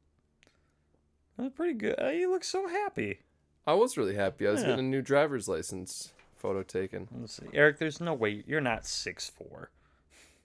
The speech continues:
Speaker 1: You're, like, seven feet tall.
Speaker 2: I'm six three, but, you know.
Speaker 1: Oh, I thought that said "not an actual driver's license." <laughs> I was like, "Wait a second."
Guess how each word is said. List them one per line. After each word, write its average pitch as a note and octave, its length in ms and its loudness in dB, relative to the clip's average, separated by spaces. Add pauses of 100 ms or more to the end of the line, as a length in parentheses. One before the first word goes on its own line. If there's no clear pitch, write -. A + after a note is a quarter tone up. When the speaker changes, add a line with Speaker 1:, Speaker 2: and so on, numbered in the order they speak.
(280)
Speaker 1:
You're, B2 140 -2
like, B2 200 -2 (220)
seven B2+ 440 -2
feet - 360 -6 (120)
tall. - 160 -16 (640)
Speaker 2:
I'm D#3+ 200 2
six - 320 -2
three, F2 260 -4
but, F2+ 200 -2
you G#2 100 -4
know. F2+ 180 -4 (2500)
Speaker 1:
Oh, G2+ 100 -10
I F#2+ 80 -2
thought G#2 220 -2
that G#2 140 -6
said G2 260 0
"not F#2 260 2
an F#2 80 -6
actual F#2 320 -2
driver's F2+ 420 -6
license." - 460 -12
<laughs> - 40 -4
I E3 40 0
was B2+ 160 -2
like, A2+ 100 -2
"Wait B2 200 2
a - 20 -14
second." - 420 -10